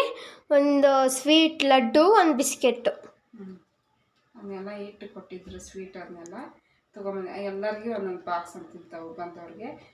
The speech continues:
Speaker 2: ಅದೇ ರಿಟರ್ನ್ ಗಿಫ್ಟ್ ಅಂತಂದು ಕೊಡ್ತಾರಲ್ಲ, ಆ ಥರದ್ದೇನ. ಆ, ಇದು ಚೆನ್ನಾಗದ ಬಾಕ್ಸ್, ಎದಕ್ಕಾರ ಬರ್ತಾವ ಅಂತ ಹಂಗೆ ಇಟ್ಟೀನಿ.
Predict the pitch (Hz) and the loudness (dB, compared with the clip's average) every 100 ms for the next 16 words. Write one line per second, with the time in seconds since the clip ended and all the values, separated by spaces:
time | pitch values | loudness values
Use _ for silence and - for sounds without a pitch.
0 | - 208 233 220 202 233 240 220 202 202 | -6 -2 -2 -2 -4 -4 -6 -6 -6 -6
1 | 196 202 180 - 185 185 185 180 180 180 | -8 -10 -8 -8 -8 -10 -14 -12 -10 -8
2 | 175 170 - 180 180 180 175 190 294 320 | -6 -6 -8 -14 -12 -14 -14 -12 -14 -12
3 | - - - _ 196 190 185 185 185 233 | -12 -14 -20 _ -12 -12 -12 -14 -10 -6
4 | 269 254 196 180 180 196 202 - 233 277 | -4 -6 -6 -10 -6 -6 -6 -12 -16 -14
5 | - 214 247 240 214 202 196 208 202 - | -10 -8 -8 -6 -6 -8 -10 -8 -8 -8
6 | 190 185 196 185 - 196 180 | -8 -8 -8 -10 -10 -10 -10